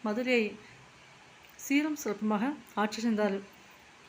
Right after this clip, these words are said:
தமிழ்ல கடைச்சங்கத்தை ஏற்படுத்தி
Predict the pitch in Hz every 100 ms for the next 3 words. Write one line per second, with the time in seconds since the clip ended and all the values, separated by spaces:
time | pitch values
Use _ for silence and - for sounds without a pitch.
0 | - - - - - - - - - -
1 | - - - - - 240 254 285 277 233
2 | 220 208 226 294 269 254 220 220 220 214
3 | 285